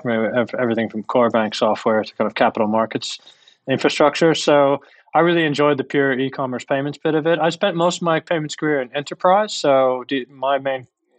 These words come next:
clients were Google's, Netflix, Amazon's of the world. And these companies, I think, have just done an amazingly stellar job at getting efficiency out of the system. The level of sophistication of a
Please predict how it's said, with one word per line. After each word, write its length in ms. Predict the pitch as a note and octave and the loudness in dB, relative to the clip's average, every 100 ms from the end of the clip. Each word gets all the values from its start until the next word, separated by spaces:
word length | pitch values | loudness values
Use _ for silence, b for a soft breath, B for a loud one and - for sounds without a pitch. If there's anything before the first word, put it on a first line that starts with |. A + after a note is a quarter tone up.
| _ - | _ -2
clients 400 | C3+ B2 A#2+ - | 0 2 0 -2
were 200 | A#2 A2+ | -4 -2
Google's, 460 | C3 B2 A#2 A#2 | 0 0 2 -2
Netflix, 580 | B2 A#2 - A#2+ A2 - | -2 -4 -2 -2 -2 -4
Amazon's 500 | A#2+ A#2 A2+ A#2 A2 | -4 -2 0 0 0
of 60 | A2 | -4
the 60 | |
world. 340 | G#2+ A2+ A2+ - B B B B | 2 4 4 2 B B B B
And 380 | C3 C3 C3 B2+ - B B B | 2 4 4 0 -6 B B B
these 220 | D3+ F#3+ | -2 0
companies, 420 | - D#3 D#3+ C#3+ | 0 0 0 0
I 100 | C#3+ | 0
think, 180 | C3+ D3 | 0 -2
have 80 | C3+ | -4
just 180 | D3 - | -4 -2
done 380 | C#3 B2+ B2 A#2 | 0 0 -2 -6
an 80 | B2+ | -2
amazingly 480 | C3 C#3 B2+ B2 | 0 0 0 -4
stellar 380 | A2+ - B2+ B2 | -4 0 2 2
job 420 | A2 B2 A#2+ A2+ | 2 4 4 2
at 180 | A2+ - | -2 -6
getting 280 | C#3 A#2+ A#2 | -4 -4 -4
efficiency 560 | - - B2+ B2 - A#2 | -8 -6 -6 -6 -4 -2
out 140 | A2+ | -2
of 60 | A2 | -4
the 100 | G#2+ | -8
system. 480 | - A#2+ B2+ G#2+ A2 | -8 -8 -8 -10 -4
The 80 | |
level 340 | A#2+ C3 C3 B2 | 2 2 2 0
of 180 | A2 - | 0 -6
sophistication 840 | A#2+ C#3+ - C3 B2+ B2 - A2+ | -4 -2 -2 0 0 0 -2 -4
of 160 | A2+ | -2
a 100 | A2 | -2